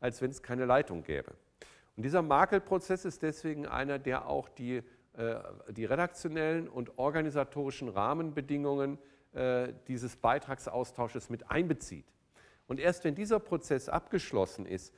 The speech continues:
dann geht's auf die technische Seite rüber, weil dann geht es darum, zur Ist-Zeit tatsächlich <clears throat> die Leitungsverbindung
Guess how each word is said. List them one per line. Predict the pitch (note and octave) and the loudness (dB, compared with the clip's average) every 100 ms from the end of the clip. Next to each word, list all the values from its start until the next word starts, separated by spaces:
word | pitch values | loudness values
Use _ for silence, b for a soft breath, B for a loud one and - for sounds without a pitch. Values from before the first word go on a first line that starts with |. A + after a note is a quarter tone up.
| b b - | b b -2
dann | A#2 E3 G3+ | 4 4 4
geht's | F#3 F#3+ - | -4 -4 -2
auf | D#3+ - | -2 -2
die | D#3 | -4
technische | E3 E3 F3 D#3 | -2 -2 -4 -8
Seite | - D3 C#3+ - - | -4 -2 -2 -4 -6
rüber, | F2+ F#2 | -4 0
weil | G#2+ | 2
dann | B2 D#3 | 2 -2
geht | D#3+ D#3+ | -2 -4
es | - | 0
darum, | C3 B2 C#3+ D#3 D#3+ B B B | 6 8 8 6 2 B B B
zur | - B2+ - | -2 -2 0
Ist-Zeit | D#3 - - D3 C#3+ C#3 | -2 -4 -8 -2 -2 2
tatsächlich | C3 - C#3 C#3 - - | 2 6 4 4 2 4
<clears throat> | - G3+ A#2 | 6 6 2
die | B2+ | 4
Leitungsverbindung | A#2+ C#3+ C#3 - C3 A#2 G2 F#2+ | 6 6 4 0 0 0 -2 -4